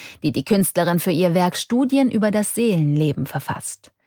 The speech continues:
Unter anderem schreibt sie über die Notwendigkeit,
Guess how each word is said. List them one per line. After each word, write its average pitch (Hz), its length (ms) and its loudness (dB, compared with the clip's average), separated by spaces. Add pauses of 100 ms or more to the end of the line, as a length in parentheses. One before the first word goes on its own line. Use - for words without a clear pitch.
(520)
Unter 233 260 2
anderem 214 280 2
schreibt 208 320 -2
sie 202 160 -2
über 196 140 2
die 190 120 2
Notwendigkeit, 190 840 0